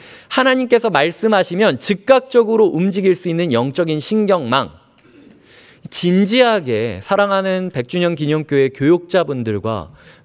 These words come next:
교우님들에게 질문하고 싶습니다. 과연 우리 교회는 영적인 신경망이 바로 설치되어 있는 교회입니까?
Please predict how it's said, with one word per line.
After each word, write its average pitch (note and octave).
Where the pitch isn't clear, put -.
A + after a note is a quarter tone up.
교우님들에게 G3
질문하고 D#3
싶습니다. F2+
과연 G3+
우리 A#3
교회는 E3+
영적인 E3+
신경망이 G3+
바로 A2
설치되어 E3+
있는 A#2
교회입니까? B2